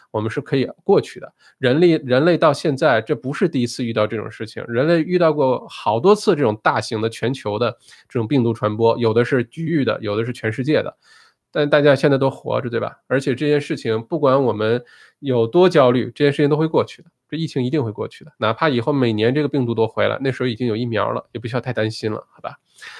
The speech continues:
所以这个是关于孩子上学的问题，尤其如果年龄比较小的话，那就更不要去上学了，因为，呃，在学校可能也不会耽误太多的课程，不会耽误什么事情。如果真的是，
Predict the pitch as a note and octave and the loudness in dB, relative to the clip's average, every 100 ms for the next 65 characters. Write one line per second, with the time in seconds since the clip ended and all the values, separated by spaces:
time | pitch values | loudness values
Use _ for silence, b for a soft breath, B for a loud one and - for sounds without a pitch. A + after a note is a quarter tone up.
0 | B B B - E3+ D#3 F3 D#3+ D3+ C#3 | B B B 0 4 6 6 6 6 4
1 | D#3+ D#3+ E3 D#3 A#2 C3+ D3 D3+ B2 A#2 | 4 6 6 4 2 2 2 2 2 2
2 | A#2+ A#2 A#2+ B2 C#3+ D3+ D3 D#3 C3+ A2+ | 2 0 0 -2 0 0 0 2 4 4
3 | A2 A#2 C#3 D3+ C#3+ A#2 D3 D3 - A#2 | 2 0 0 -2 -4 0 2 0 -2 -6
4 | A2+ G#2+ A#2 G#2 - _ _ _ _ _ | -4 -6 -4 -4 -6 _ _ _ _ _
5 | _ _ D#3 B2+ A2+ C3 B2+ D3 A#2+ G2+ | _ _ -6 -2 -2 -4 -2 -2 -2 -2
6 | F#2+ - - G2 - - D3+ B2 A#2+ B2 | -2 -4 -8 -10 -10 -14 -8 -2 2 2
7 | A#2+ B B B - G#2+ C#3 - B2 D3+ | 0 B B B -6 -2 -2 -2 2 4
8 | A2+ G#2 A2+ G#2 B2+ B2 B2+ B2+ B2 B2+ | 4 2 2 0 -2 0 2 2 0 -2
9 | A#2+ B2+ B2+ F#3 B2 - A2+ A2+ A#2 A#2 | -2 -2 -2 0 0 0 -6 -6 -6 -8
10 | B2+ C3 B2 B2+ A#2 G#2+ A2 A2 C3 - | -6 -2 0 0 -2 -6 -6 -6 -10 -12
11 | B2+ - B B B B - G#3+ G3 - | -20 -20 B B B B 4 8 8 6
12 | G3+ A#3 C4 B2+ - A#2+ A2 | 4 6 6 4 2 0 0